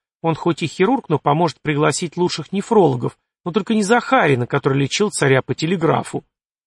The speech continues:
Подчеркнул еще раз, пусть отнесется серьезно к той инфлюенции, которая его может погубить, и тогда будет жить еще долго. Намекнул и на то, что Алекс больна и здорового наследника у нее не будет,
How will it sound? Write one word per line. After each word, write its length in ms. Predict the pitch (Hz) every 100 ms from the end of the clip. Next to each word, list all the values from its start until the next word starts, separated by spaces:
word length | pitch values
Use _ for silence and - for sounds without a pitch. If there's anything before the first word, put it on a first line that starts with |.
| _
Подчеркнул 520 | 170 160 196 180 247
еще 460 | 247 240 - - 147
раз, 240 | 135 127 -
пусть 220 | 226 -
отнесется 560 | 214 220 180 226 - 185
серьезно 640 | - 202 220 262 143 135
к 80 | -
той 240 | 175 160
инфлюенции, 640 | 139 - 147 175 262 - 151
которая 400 | 143 - 147 139
его 240 | 151 160
может 260 | 160 156 -
погубить, 500 | 156 156 170 147 -
и 80 | -
тогда 380 | - 147 175 247
будет 260 | 214 180
жить 240 | 117 139 -
еще 280 | 147 - 214
долго. 440 | 196 139 127 143 - _ _ _ _ _ _ _
Намекнул 460 | 151 180 214 220 269
и 40 |
на 160 | 240 226
то, 160 | - 254
что 320 | - 220 226
Алекс 320 | 233 226 156
больна 400 | 160 190 196 254
и 60 | 202
здорового 500 | 143 170 214 226 190
наследника 600 | 170 156 208 202 202 202
у 20 |
нее 120 | 196
не 140 | 208
будет, 380 | 190 151 156 139